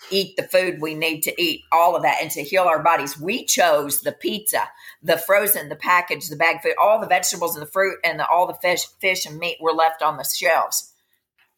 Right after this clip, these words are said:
All the bagged, canned, processed food was gone. And now on top of that, so we've got all these inflamed guts. We, now we have inflamed brains. Inflamed gut equals an inflamed brain. Phew.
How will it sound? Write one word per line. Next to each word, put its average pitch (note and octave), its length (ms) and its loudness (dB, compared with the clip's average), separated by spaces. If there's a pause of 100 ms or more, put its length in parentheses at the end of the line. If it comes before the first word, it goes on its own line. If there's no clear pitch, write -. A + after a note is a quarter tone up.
(120)
All F3 360 4
the D#3+ 240 -8 (200)
bagged, E3 480 2
canned, D3+ 360 -4
processed C#3+ 560 -2
food C#3 240 -2
was A#2 160 -8
gone. D#3+ 340 0 (320)
And D3+ 280 -2
now E3+ 500 2
on D#3+ 160 -2
top B3 260 2
of - 60 0
that, D3+ 220 0
so - 100 -4
we've D3+ 200 -4
got D3+ 200 2
all F#3 160 6
these G3+ 240 0 (200)
inflamed D#3+ 680 -2
guts. F3+ 440 2
We, D#3+ 140 -4
now E3 260 2
we G3+ 100 -2
have E3+ 160 2
inflamed D#3+ 680 -2
brains. D#3 520 0
Inflamed E3 680 0
gut F3 340 4
equals D#3 300 -8
an C#3+ 100 -10
inflamed C#3+ 600 -4
brain. D#3 420 0 (1000)
Phew. - 240 0